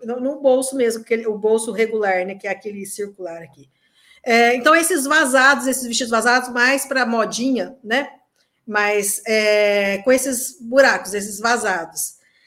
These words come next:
Bastante recorte. O, um ombro só tá muito em alta, sabe?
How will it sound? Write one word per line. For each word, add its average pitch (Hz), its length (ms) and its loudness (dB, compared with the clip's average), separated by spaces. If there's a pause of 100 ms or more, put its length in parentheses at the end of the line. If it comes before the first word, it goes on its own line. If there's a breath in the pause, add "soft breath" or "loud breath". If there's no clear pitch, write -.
(160 soft breath)
Bastante 226 500 0
recorte. 226 460 -2
O, 277 640 4
um 277 80 2
ombro 294 300 -2
só 277 280 -2
tá 254 140 -2
muito 277 260 -4
em 294 60 -8
alta, 185 540 -4 (180)
sabe? 180 420 -2